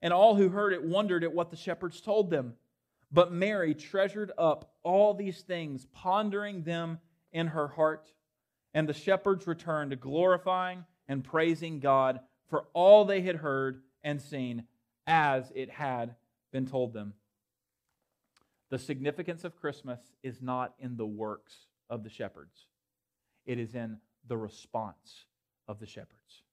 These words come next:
And we see two very clear and compelling responses that were significant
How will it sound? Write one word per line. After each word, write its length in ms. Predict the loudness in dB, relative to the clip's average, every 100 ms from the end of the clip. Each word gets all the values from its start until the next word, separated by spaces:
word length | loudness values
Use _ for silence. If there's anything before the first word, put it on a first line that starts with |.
| _ _ _ _ _ _ _
And 160 | -8 -8
we 100 | -8
see 440 | -10 -6 -6 -6 _ _ _
two 380 | -6 -2 -2 -4
very 380 | -8 -6 -4 -4
clear 420 | -6 -6 -4 -4
and 160 | -6 -8
compelling 600 | -10 -6 -6 -6 -8 -10
responses 1080 | -12 -16 -20 -4 -2 -2 -6 -14 -12 -12 -12
that 100 | -12
were 100 | -14
significant 640 | -14 -10 -8 -8 -10 -16